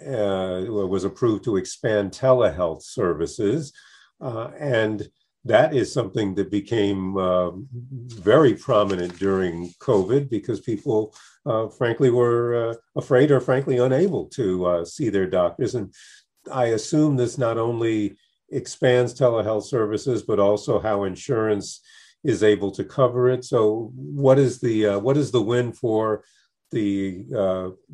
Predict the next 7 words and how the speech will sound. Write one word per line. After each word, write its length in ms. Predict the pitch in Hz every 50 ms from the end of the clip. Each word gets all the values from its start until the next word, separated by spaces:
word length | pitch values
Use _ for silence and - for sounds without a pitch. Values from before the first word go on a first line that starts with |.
| 139 123
healthcare 460 | 143 131 110 - - 147 127 107 -
providers 500 | 127 104 92 110 113 113 113 120 110 -
and 300 | - 131 120 127 131 -
patients 640 | 131 120 113 101 - - 107 98 92 - - _ _ -
in 180 | 147 131 104 98
this 220 | 104 104 - -
bill? 360 | - - 107 82 76 - -